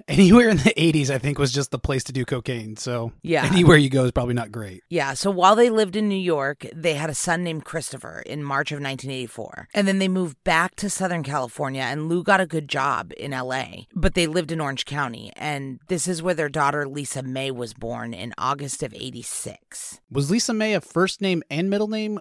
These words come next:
Speaker 1: or just a first name?
Speaker 2: I don't know, 'cause they always call her Lisa May, so I don't know.
Speaker 1: Interesting.
Speaker 2: Yep. So I'm sure that's not what they're calling her now.
Speaker 1: <laughs> Probably not.
Speaker 2: So they were doing well for a while on their own. They were close with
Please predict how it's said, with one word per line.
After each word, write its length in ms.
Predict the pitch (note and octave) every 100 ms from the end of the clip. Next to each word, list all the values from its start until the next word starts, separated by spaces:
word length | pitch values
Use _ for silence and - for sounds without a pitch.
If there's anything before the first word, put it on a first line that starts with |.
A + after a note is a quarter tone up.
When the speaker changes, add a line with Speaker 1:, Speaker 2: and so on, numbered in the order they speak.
| -
Speaker 1:
or 520 | C3+ C3+ B2+ B2 A2+ C3
just 280 | D3 -
a 40 | D#3
first 280 | B2+ A#2 -
name? 220 | E2 - -
Speaker 2:
I 60 |
don't 100 | A#3+
know, 180 | B3+ A3+
'cause 220 | - E3+
they 160 | C#3 D#3
always 260 | D#3+ E3+ -
call 180 | E3+ D#3+
her 100 | D3+
Lisa 260 | D3 -
May, 300 | C#3 A#2+ A2
so 380 | - C#3+ B2+ A#2+ -
I 120 | C3
don't 140 | B2+
know. 320 | B2 A#2 A#2 G#2 -
Speaker 1:
Interesting. 560 | D3 G#2 - F#2+ F#2 -
Speaker 2:
Yep. 180 | - B2+ _ -
So 140 | E3
I'm 140 | C#3 C3+
sure 180 | F3+
that's 200 | D3+ C#3+
not 140 | D#3+ C3
what 120 | C3+
they're 120 | C3
calling 280 | - A2 F2+
her 80 | F2
now. 440 | F2 F2+ - A#2 A2+ - - -
Speaker 1:
<laughs> 80 | - E3+ - _
Probably 400 | - C3+ A2+ A#2
not. 360 | G2+ G2+ F#2+ F2 -
Speaker 2:
So 400 | - A#3 G#3+ E3
they 160 | F#3 A3+
were 100 | B3+
doing 260 | C#4 C4+ A3
well 200 | E3 E3+
for 180 | F#3+
a 60 | F#3+
while 380 | C#3 C3 D3+ -
on 220 | D#3 E3+
their 160 | G#3 E3
own. 340 | B2+ E3 F3 - _ F#3
They 80 |
were 140 | E3 D#3
close 340 | F#3+ G3 -
with 120 | F3